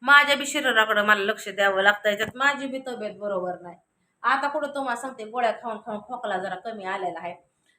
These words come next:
पण हे दुसरं जे दुखणं आहे माझं, हे लेडीज प्रॉब्लेमचं, ह्यात लय माझी बेकारची अवस्था होती,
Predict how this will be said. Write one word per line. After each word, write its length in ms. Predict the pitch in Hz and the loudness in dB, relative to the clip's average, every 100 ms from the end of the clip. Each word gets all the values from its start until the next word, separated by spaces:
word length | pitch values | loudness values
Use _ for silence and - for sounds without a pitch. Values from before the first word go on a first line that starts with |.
| _ | _
पण 100 | 233 | -6
हे 100 | 254 | -6
दुसरं 320 | 247 311 311 | -4 -6 -6
जे 140 | 277 277 | -6 -6
दुखणं 320 | 302 285 247 | -10 -6 -4
आहे 180 | 254 226 | -2 -2
माझं, 280 | 240 226 | -2 -2
हे 200 | 233 214 | -6 -10
लेडीज 260 | 220 226 180 | -8 -10 -10
प्रॉब्लेमचं, 460 | - 202 190 190 202 | -8 -8 -8 -10 -10
ह्यात 320 | 240 285 285 | -6 -6 -6
लय 140 | 277 | -8
माझी 280 | 269 247 202 | -4 -6 -6
बेकारची 460 | 202 208 185 175 180 | -10 -8 -8 -10 -10
अवस्था 420 | 175 175 - 165 | -8 -8 -12 -16
होती, 320 | 180 175 185 | -16 -18 -20